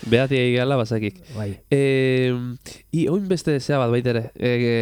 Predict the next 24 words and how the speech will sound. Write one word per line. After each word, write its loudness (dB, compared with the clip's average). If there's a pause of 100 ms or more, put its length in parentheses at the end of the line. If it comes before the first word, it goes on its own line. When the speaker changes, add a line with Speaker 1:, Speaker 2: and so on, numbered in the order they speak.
(160)
Speaker 1:
justu 0 (720)
kandelina 2
aitaek 2
edin, 2
akordoan 2
dauk 2
beste 0
gauza 4
batekin. 0
Speaker 2:
Bota. 0 (260)
Speaker 1:
Eta 4 (680)
bide 4
bat 4
ezein 0
nahi 4
diat 2
galdera. -2 (840)
E, 6 (380)
ik 2
leheno 4 (120)
aitaek, 2
ba, 2
zea, 0 (380)
e, -2